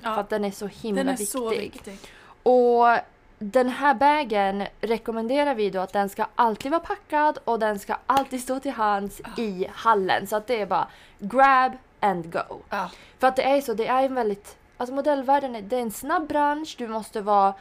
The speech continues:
Speaker 2: vad säger man, redo
Speaker 1: Ja.
Speaker 2: hela, hela
Speaker 1: Ja.
Speaker 2: tiden. För
Speaker 1: Först
Speaker 2: att
Speaker 1: på boll-, man ska vara först på bollen.
Speaker 2: Först på bollen, för att det
Speaker 1: Folk
Speaker 2: är
Speaker 1: bokar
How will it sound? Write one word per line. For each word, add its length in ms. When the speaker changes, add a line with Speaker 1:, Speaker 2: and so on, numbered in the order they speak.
Speaker 2:
vad 120
säger 160
man, 120
redo 560
Speaker 1:
Ja. 240
Speaker 2:
hela, 300
hela 220
Speaker 1:
Ja. 40
Speaker 2:
tiden. 600
För 120
Speaker 1:
Först 160
Speaker 2:
att 60
Speaker 1:
på 80
boll-, 180
man 100
ska 120
vara 80
först 220
på 60
bollen. 140
Speaker 2:
Först 160
på 60
bollen, 180
för 80
att 60
det 140
Speaker 1:
Folk 300
Speaker 2:
är 20
Speaker 1:
bokar 440